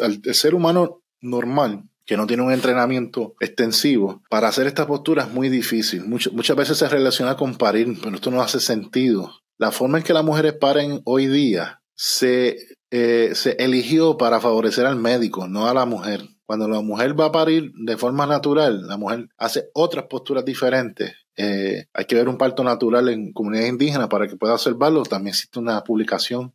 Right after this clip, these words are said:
etnográfica del siglo veinte que se identificaron por al menos cuatro posturas para, eh, de, en paralelismo en diferentes tribus del planeta Tierra. Y, por ejemplo, lo, eh, eh, se observó que el, en, en alguna de esas posturas la mujer se paraba sobre, se sostenía sobre sus rodillas y sobre sus manos, lo que lo llaman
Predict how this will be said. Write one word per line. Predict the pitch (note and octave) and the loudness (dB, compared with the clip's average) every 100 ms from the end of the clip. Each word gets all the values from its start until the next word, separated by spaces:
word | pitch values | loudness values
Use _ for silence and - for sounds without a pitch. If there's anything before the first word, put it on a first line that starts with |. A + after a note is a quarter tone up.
| - | -12
etnográfica | G#2 G#2+ G#2 A2+ D3 D3 A#2+ G2+ | -10 -6 -2 0 0 -2 -4 -4
del | F#2+ | -6
siglo | F2+ G#2 G#2+ A#2 A2+ G#2+ G#2 F#2+ | -8 -8 -6 -2 0 2 0 0
veinte | G#2+ C#3 C3 G#2+ G2+ _ | 0 0 -2 -4 -4 _
que | - A2 | -6 -2
se | A#2+ | 0
identificaron | G#2+ G#2+ G#2+ A2 B2 D#3 D3+ | 0 0 -2 0 2 0 0
por | D3 B2+ | -2 0
al | B2+ | 0
menos | A#2+ D#3 D3+ | 0 0 -2
cuatro | - D3 D#3 E3+ | 0 0 2 2
posturas | D3 D#3+ - E3 C#3+ A#2 - _ | 0 -2 0 0 2 -2 -8 _
para, | A#2+ A#2 A#2 | 0 2 0
eh, | A2+ - | -2 -4
de, | G#2+ G#2+ | -4 -4
en | G2+ G2+ | -6 -2
paralelismo | A2 A2 A2 A2 D3 D3 | 0 2 2 0 0 -2
en | A#2 | -2
diferentes | G#2+ A2 G2 G2 C3 A#2+ - | -2 -2 -4 -4 -4 -4 -10
tribus | - B2 C3+ A#2+ A2 G2+ _ | -2 2 4 2 0 -4 _
del | G2+ G#2 F#2+ | -6 -4 -4
planeta | G2+ G#2+ A#2 A#2+ | 0 0 2 2
Tierra. | A#2+ C#3 A#2+ G2 _ _ | 2 0 0 -4 _ _
Y, | A#2 A2 | -2 -2
por | G#2+ G#2+ | 0 0
ejemplo, | A2 C#3 C#3 A2+ | 0 0 2 2
lo, | A2 G2+ | 2 0
eh, | A2 G#2 - | -4 -6 -4
eh, | G#2+ G2+ | -4 -2
se | - G#2 | 0 0
observó | G2+ A2+ F#2+ A2+ | 0 -2 -2 0
que | C#3 B2+ | 2 2
el, | - F#2+ G2 F2+ | 0 -6 -8 -8
en, | - G#2 G2 | -6 -6 -6
en | G2 G#2 | -6 -6
alguna | G#2 G#2 A#2+ | -4 0 2
de | B2 | 2
esas | A#2+ A#2+ | 0 -2
posturas | B2 - D#3+ | -4 -2 0
la | D#3 | 2
mujer | G#2+ G2+ G2+ | 2 -2 -2
se | B2 | 0
paraba | G#2 G2+ A#2+ | 0 2 0
sobre, | A#2 A2 G2+ | 0 -2 -2
se | - _ - | -8 _ -4
sostenía | A#2+ B2 B2 B2+ | 0 0 0 0
sobre | C#3+ D#3+ C3+ | 2 2 2
sus | C3+ A2+ | 2 2
rodillas | A#2+ A2 E3+ E3+ | 2 4 4 2
y | |
sobre | C3+ A#2+ G#2+ | 2 0 0
sus | - G2+ | -2 -2
manos, | A#2+ C3+ G#2 | 0 0 0
lo | G2 | -2
que | G2 | -2
lo | G2+ G#2 G#2+ | -2 -2 -2
llaman | G#2+ A2+ C3+ B2+ | -2 -2 -4 -8